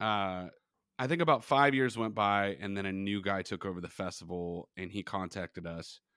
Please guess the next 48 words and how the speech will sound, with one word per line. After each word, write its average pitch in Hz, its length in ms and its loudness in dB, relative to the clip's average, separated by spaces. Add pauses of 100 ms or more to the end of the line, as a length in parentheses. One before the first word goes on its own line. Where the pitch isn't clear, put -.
(240)
And 143 80 4
this 247 120 4
was 254 140 4
actually 151 580 4
a 107 140 2
cool 117 420 2
move, 92 640 0 (320)
uh, 87 500 -6 (100)
on 95 140 -4
a 90 40 -4
number 98 280 -2
of 85 100 -6
levels. 82 480 -8
And 92 80 -14
he 95 100 -6
said, 90 400 -4 (180)
"All 110 100 4
right, 101 100 2
we 113 60 2
wanna 143 200 4
have 127 160 2
you 107 60 0
guys 98 220 0
back. 90 440 -8 (440)
We 107 80 0
think 113 100 0
it'll 110 120 2
be 101 140 0
a 90 40 -4
big 85 240 -6
deal. 85 440 -6
We 98 80 -12
think 95 140 -6
everybody 92 360 -4
there 85 280 -6
will, 82 320 -8
will 80 140 -16
really 82 320 -10 (160)
turn 85 200 -8
out 82 220 -12
for 85 100 -16
your 73 120 -14
show 78 380 -8
and 78 120 -14
be 76 120 -14
excited 76 420 -16
about 76 300 -16
it. - 140 -16